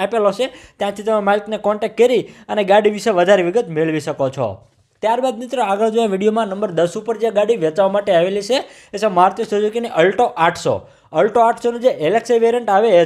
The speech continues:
છે. મિત્રો ગાડીના મોડલની વાત કરીએ તો મોડલ બે હજાર અઢારનું છે. ફ્યુલની વાત કરીએ તો ગાડી પેટ્રોલ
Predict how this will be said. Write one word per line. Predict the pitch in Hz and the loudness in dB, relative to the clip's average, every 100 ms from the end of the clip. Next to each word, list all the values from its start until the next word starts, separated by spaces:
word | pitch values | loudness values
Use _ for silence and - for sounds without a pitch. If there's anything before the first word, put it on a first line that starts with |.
| 165 | 2
છે. | 123 101 - _ - | -8 -8 -16 _ -12
મિત્રો | 226 269 240 | -10 -2 0
ગાડીના | 208 220 240 185 | 2 2 0 0
મોડલની | 190 214 233 220 | 2 2 2 0
વાત | 233 226 | -2 0
કરીએ | 226 226 | -2 -2
તો | 220 | -2
મોડલ | 190 220 202 | -2 -2 0
બે | 202 | 0
હજાર | 226 147 | 0 -2
અઢારનું | 139 156 214 220 233 | 2 2 2 -2 -6
છે. | 240 240 | -6 -4
ફ્યુલની | 185 214 220 | -4 -2 0
વાત | 220 220 | 0 0
કરીએ | 226 220 | -6 -4
તો | 233 196 | -4 0
ગાડી | 220 214 | -2 -2
પેટ્રોલ | 196 196 | -4 -4